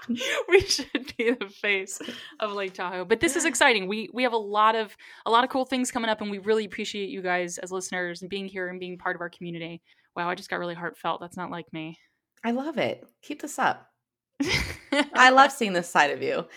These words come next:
Speaker 2: Yeah, let's, I've been trying to figure out how to, like, tear down your walls, you know,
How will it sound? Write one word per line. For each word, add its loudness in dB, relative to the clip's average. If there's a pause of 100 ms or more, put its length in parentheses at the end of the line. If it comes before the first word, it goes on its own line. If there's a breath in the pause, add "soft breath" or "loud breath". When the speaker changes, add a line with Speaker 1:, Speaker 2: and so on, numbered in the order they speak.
(240 loud breath)
Speaker 2:
Yeah, 0
let's, 2 (240 loud breath)
I've 6
been 4
trying 2
to 2
figure 2
out 6
how -2
to, 0
like, 0
tear -4
down 0
your -8
walls, 2
you -8
know, 2